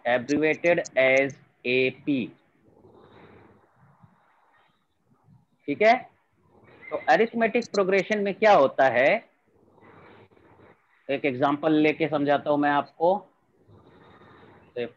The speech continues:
five, eight, eleven, fourteen, seventeen।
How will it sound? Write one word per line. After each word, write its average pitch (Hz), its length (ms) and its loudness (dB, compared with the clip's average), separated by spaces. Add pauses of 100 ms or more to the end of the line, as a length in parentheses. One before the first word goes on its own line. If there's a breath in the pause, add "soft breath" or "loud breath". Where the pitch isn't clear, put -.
five, 143 400 2 (1200)
eight, 131 500 -4 (1040)
eleven, 113 720 -8 (2000)
fourteen, 104 640 -10 (680)
seventeen। 104 840 -8